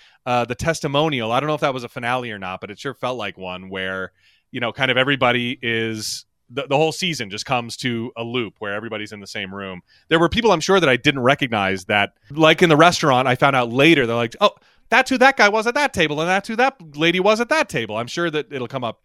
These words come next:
you know, in, in the notes for, uh, the next episode that there were more people I didn't even realize were in the room from the season. But I do like that they do that. Uh, and 'cause, like, Cha Cha is there with Richard Lewis, uh, which was great.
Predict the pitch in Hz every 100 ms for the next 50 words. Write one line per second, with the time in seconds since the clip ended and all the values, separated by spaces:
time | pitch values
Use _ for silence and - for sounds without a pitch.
0 | - 123 113 104 107 117 107 104 101 110
1 | 110 - 110 101 - - _ _ 107 98
2 | 98 101 113 107 101 - - 131 139 123
3 | 123 104 98 98 101 98 _ _ 117 110
4 | 120 147 165 143 120 117 120 117 113 135
5 | 131 101 95 101 95 92 92 90 90 95
6 | 90 98 90 90 85 - - _ 120 113
7 | 113 131 117 110 101 95 92 101 90 87
8 | - _ _ 104 98 98 117 127 143 123
9 | - 170 139 - 147 131 123 135 123 123
10 | 110 123 131 127 123 107 117 117 117 -
11 | - - 107 104 104 104 107 101 113 113